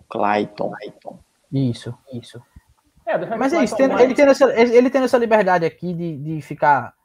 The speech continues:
Speaker 2: flutuando, né? Ele desce por aqui, ele, ele volta. É, é isso que você imagina também, Léo?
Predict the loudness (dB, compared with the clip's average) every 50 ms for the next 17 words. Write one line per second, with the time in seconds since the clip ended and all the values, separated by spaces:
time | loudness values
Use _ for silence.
0 | _ _ _ _ _ _ -12 -6 -6 -4 -2 -2 -2 0 0 0 0 0 -2 -2
1 | -4 -4 -4 -4 -4 -6 -8 -8 -8 -6 -6 -6 -6 -2 0 0 0 0 -2 -6
2 | -8 -8 -8 _ -8 -6 -4 -4 -4 -4 -4 -4 -4 -4 -6 -6 -6 -8 -6 -4
3 | -4 -2 -2 -2 -2 -4 -8 -16 -20 _ _ _ _ _ _ _ -20 -20 _ _
4 | _ _ 0 0 2 4 4 6 6 6 6 4 4 4 4 4 4 4 4 4
5 | 4 4 4 4 4 4 4 4 4 4 2 0